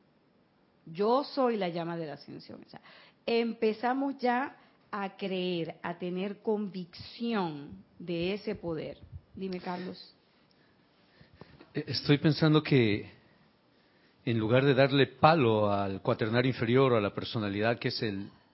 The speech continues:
Speaker 2: él o los vehículos por los cuales se puede llevar a cabo el entrenamiento sobre la energía de la vibración. No hay problema en mirar la ilusión o lo que está imperfecto.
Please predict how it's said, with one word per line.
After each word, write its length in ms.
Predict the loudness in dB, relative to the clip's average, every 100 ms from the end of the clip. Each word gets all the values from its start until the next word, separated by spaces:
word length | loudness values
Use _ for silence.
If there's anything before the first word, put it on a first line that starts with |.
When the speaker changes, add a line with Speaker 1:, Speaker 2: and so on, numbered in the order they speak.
| 2
Speaker 2:
él 240 | 4 4 0
o 80 |
los 220 | 0 0 0
vehículos 640 | -2 0 -2 -2 -4 -18 _ _ _ _ _
por 100 | -12
los 160 | -10 -6
cuales 340 | 0 0 0
se 140 | -4 -6
puede 300 | -4 -2 -2
llevar 420 | -2 0 0 -2
a 100 | -6
cabo 200 | -2 -2
el 60 | 0
entrenamiento 800 | -2 -4 -4 -2 -2 -2 -2 -4 -20 -8
sobre 280 | -4 -2
la 100 | 0
energía 320 | -2 -4 -4 -2
de 40 |
la 100 | -2
vibración. 540 | -4 -8 -10 -12 -14 -18 _ _ _ _ _ _ _ _ _ -18 -18 -18 _ -6
No 560 | 0 2 2 2 -4 -20 _ -8
hay 360 | 0 2 2 0
problema 760 | 0 2 2 2 2 0 -2 2
en 260 | 2 4
mirar 540 | 2 2 0 0 -4 -10 _ _ _ _ _ -4
la 100 | -2
ilusión 720 | -2 -2 -6 -4 -2 -2 -6 -12 _ _ -2
o 100 | 0
lo 160 | 2 0
que 480 | -4 -2 -4 -6 _ _ _ _ _ _
está 360 | -8 -4 -4 -2
imperfecto. 720 | -2 -2 -4 -2 -2 -2